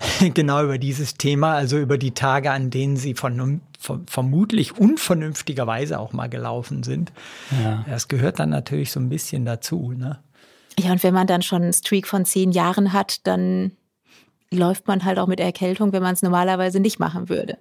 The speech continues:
Speaker 3: ne?
Speaker 2: Sollte man nicht tun.
Speaker 1: Darauf kommen wir ja dann später, genau. Besagter Ron Hill wurde immer wieder zitiert, ja, äh, lief dann auf Krücken auch mal
Speaker 2: Ja.
Speaker 1: nach einer O P
Speaker 2: Ist
Speaker 1: am
Speaker 2: natürlich
Speaker 1: Knie.
Speaker 2: die Frage, wie weit zählt das noch, wenn dann ein Fuß ja gar keinen Bodenkontakt hat?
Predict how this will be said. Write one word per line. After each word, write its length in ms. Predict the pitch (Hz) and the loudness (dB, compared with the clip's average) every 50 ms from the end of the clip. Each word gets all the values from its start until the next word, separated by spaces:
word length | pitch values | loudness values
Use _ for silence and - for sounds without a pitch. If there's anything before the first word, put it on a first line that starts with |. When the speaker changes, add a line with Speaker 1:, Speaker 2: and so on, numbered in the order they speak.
| - | -10
Speaker 3:
ne? 100 | - - - | -10 -6 -2
Speaker 2:
Sollte 600 | - 127 117 110 117 117 120 123 - 135 131 127 | 2 2 4 4 6 4 4 4 4 2 2 2
man 340 | 131 123 117 117 110 110 - - | 4 4 4 4 4 2 0 0
nicht 400 | 123 117 117 - - - _ - | 2 0 0 0 -4 -16 _ -2
tun. 320 | - 190 165 113 110 113 - _ _ _ _ _ _ _ - - | 0 2 2 2 0 -2 -6 _ _ _ _ _ _ _ -16 -12
Speaker 1:
Darauf 360 | 123 120 123 151 139 - - | -10 -6 -4 -4 -4 -4 -4
kommen 220 | - 151 170 190 | -4 -2 -2 -2
wir 120 | 175 143 139 | -2 -4 -4
ja 120 | 135 131 | -6 -6
dann 380 | 127 135 139 139 139 139 143 156 | -6 -6 -6 -6 -6 -6 -8 -8
später, 380 | 156 - - 160 170 151 147 123 | -8 -8 -6 -4 -4 -2 -2 -2
genau. 240 | 127 143 147 143 | -2 -2 -2 -2
Besagter 420 | 127 107 123 104 131 117 - - 165 | -2 -4 -4 -2 -2 -2 -2 -2 -2
Ron 220 | 123 127 135 131 | -2 -2 -2 -2
Hill 340 | 98 131 147 165 175 160 135 127 131 | -2 0 0 0 0 -2 -4 -6 -8
wurde 280 | 131 131 143 147 139 151 | -6 -4 -4 -4 -2 -2
immer 220 | - 147 151 160 | -2 -2 -2 -2
wieder 200 | 143 143 151 147 | -2 -2 -4 -4
zitiert, 520 | 139 - - 147 - - 147 151 156 151 - | -4 -4 -6 -6 -4 -4 -2 -2 -2 -2 -2
ja, 280 | 147 147 143 135 127 | -2 0 0 -2 -4
äh, 320 | - - 160 135 139 139 131 | -6 -8 -6 -6 -4 -4 -6
lief 300 | 143 147 135 147 - - | -6 -4 -6 -6 -4 -4
dann 140 | 160 156 139 | -4 -4 -4
auf 160 | 143 - - | -4 -4 -4
Krücken 340 | - 175 196 190 - 143 131 | -2 -4 -2 -2 -4 -6 -4
auch 220 | 123 117 113 - | -4 -6 -6 -6
mal 420 | 131 131 131 139 165 185 175 143 143 | -6 -4 -4 -2 -2 -2 -2 -2 0
Speaker 2:
Ja. 120 | 131 123 127 | 2 2 2
Speaker 1:
nach 180 | 135 135 - - | 0 -2 -4 -4
einer 120 | 131 135 | -4 -4
O 100 | 151 139 | -4 -4
P 260 | 120 - - 151 156 190 | -4 -4 -4 -2 0 2
Speaker 2:
Ist 160 | 156 147 180 | 2 4 4
Speaker 1:
am 60 | 233 | 4
Speaker 2:
natürlich 200 | 214 - 214 160 | 4 4 4 4
Speaker 1:
Knie. 100 | 160 185 | 4 4
Speaker 2:
die 60 | 190 | 2
Frage, 320 | - - 160 190 180 160 143 | 2 2 2 2 2 0 0
wie 140 | 160 170 | 2 2
weit 180 | 185 175 170 175 | 2 2 0 0
zählt 240 | - - 165 175 - | 2 2 2 4 4
das 140 | 117 - 117 | 2 2 0
noch, 180 | 110 101 104 | 0 0 2
wenn 140 | 117 120 131 | 4 4 4
dann 160 | 139 135 139 | 4 2 2
ein 160 | 135 131 160 | 2 2 2
Fuß 300 | 160 - - 185 185 - | 2 0 0 0 0 2
ja 120 | - 135 131 | 2 2 4
gar 160 | 120 131 139 | 4 2 2
keinen 220 | - - 143 135 | 2 2 0 2
Bodenkontakt 640 | 123 135 143 143 120 113 110 107 110 110 107 - - | 2 2 2 2 0 0 -2 -2 -2 -4 -4 0 0
hat? 240 | 165 160 - - | 0 0 -2 -6